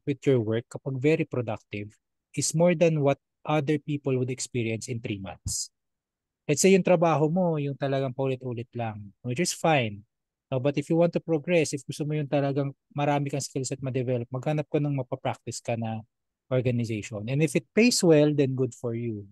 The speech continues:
No, if they are treated well, it's good for you. But remember always that you have to always, you have to find a work that gives you the experience talaga. No, some would settle because malaki yung pay,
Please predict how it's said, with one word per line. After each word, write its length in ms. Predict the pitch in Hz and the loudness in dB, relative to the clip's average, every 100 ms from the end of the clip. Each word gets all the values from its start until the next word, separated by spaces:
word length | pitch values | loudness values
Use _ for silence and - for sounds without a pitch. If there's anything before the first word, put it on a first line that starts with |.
| 117 | -6
No, 80 | 113 | -4
if 240 | 120 - | -4 -2
they 160 | 127 123 | -2 0
are 100 | 120 | -2
treated 400 | - 156 180 165 | -2 -2 0 0
well, 240 | 160 147 135 | 2 4 2
it's 160 | 120 | -2
good 160 | 117 110 - | -6 -8 -6
for 100 | 110 | -6
you. 300 | 110 104 _ _ _ _ - | -4 -6 _ _ _ _ -2
But 180 | 135 156 | 0 4
remember 320 | 160 170 175 | 4 4 4
always 640 | 147 180 170 135 131 120 - | 4 4 4 4 2 -4 -6
that 160 | 123 - _ - | -8 -8 _ -4
you 240 | 135 127 | 0 2
have 160 | 139 135 | 2 2
to 80 | 139 | -2
always, 640 | 131 127 127 123 - - _ _ | -2 0 0 -2 -6 -12 _ _
you 320 | 151 143 151 | 0 2 4
have 160 | 151 - | 4 0
to 80 | 156 | -2
find 240 | 147 143 | -2 0
a 80 | 123 | -2
work 320 | 113 139 143 _ - - _ _ _ _ _ _ 135 | 0 0 -2 _ -20 -20 _ _ _ _ _ _ -8
that 80 | 127 | -6
gives 240 | 143 131 123 | -4 -4 -2
you 80 | 131 | -4
the 100 | 127 | -4
experience 800 | - - 123 113 110 107 - | -6 -8 -6 -6 -6 -8 -10
talaga. 480 | - 98 95 101 98 - _ _ _ - | -14 -14 -14 -12 -14 -14 _ _ _ -6
No, 160 | 117 120 | -4 2
some 240 | 175 170 | 4 6
would 160 | 165 135 | 6 4
settle 560 | 165 170 165 151 147 | 2 4 4 4 4
because 320 | 123 120 - | 0 -4 -8
malaki 400 | 117 117 113 123 | -4 -4 -2 -2
yung 160 | 135 139 | -2 -2
pay, 320 | 127 117 117 | 0 0 -2